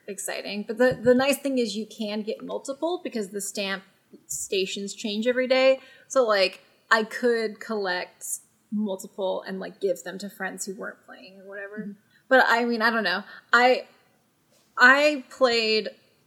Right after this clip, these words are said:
Speaker 1: New Leaf every day for, like, a year and a half, and I played, I played Wild World every day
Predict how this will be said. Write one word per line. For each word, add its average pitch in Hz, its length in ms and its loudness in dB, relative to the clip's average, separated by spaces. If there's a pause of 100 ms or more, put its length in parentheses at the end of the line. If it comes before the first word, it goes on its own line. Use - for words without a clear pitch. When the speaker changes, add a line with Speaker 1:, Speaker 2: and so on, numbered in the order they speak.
(640)
Speaker 1:
New 240 360 4
Leaf 196 680 -6 (280)
every 208 300 0
day 190 380 2
for, 196 200 -8
like, 185 480 -4 (440)
a 202 60 -4
year 196 400 -4
and 190 80 -8
a 196 60 -6
half, 196 500 -2
and 202 120 -8
I 190 160 -6
played, 190 600 -4 (480)
I - 60 -2
played 311 200 6
Wild 208 320 6
World 196 280 -2
every 202 280 -2
day 185 640 -2